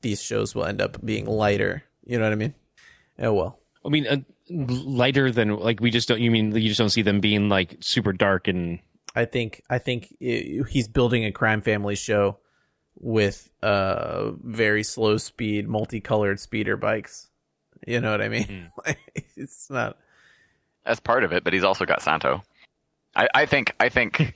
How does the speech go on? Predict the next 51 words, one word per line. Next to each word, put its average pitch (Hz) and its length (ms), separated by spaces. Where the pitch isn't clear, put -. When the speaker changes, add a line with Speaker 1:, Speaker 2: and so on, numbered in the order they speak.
Speaker 1:
<laughs> - 80
Speaker 3:
I 98 80
think - 180
Santo's 78 600
gonna 78 100
Speaker 1:
Sant- 254 320
Speaker 3:
join 67 220
up. 65 160
Speaker 1:
Santo 208 600
seems 170 460
like 147 360
more 143 480
of 113 720
show 123 520
than 117 600
Speaker 2:
Well, 202 160
it, 131 240
it 139 80
comes 143 180
down 135 100
to 127 40
how 127 60
you 104 100
shoot, 131 280
how 110 140
you 107 180
shoot 104 220
the 95 60
show, 113 180
'cause 104 160
it's 98 100
like, 101 180
yeah, 156 120
he 120 160
ripped 120 280
off 113 220
that 101 180
dude's 107 220
arm, 110 320
but 95 140
they 107 80
don't 104 200
show 117 200
you 104 300
Speaker 1:
Don't - 140
Speaker 2:
any 120 140
Speaker 1:
show 123 120
Speaker 2:
blood. 135 120
Speaker 1:
any 131 100
blood. 135 400
Speaker 2:
Like, 101 140